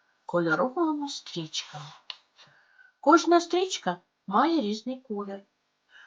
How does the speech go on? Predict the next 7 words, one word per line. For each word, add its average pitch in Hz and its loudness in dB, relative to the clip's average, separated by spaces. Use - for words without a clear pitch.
Коричнева 240 6
означає 196 0
любов 214 -2
до 185 0
землі, 165 -6
блакитну — 233 2
вірність, 208 -4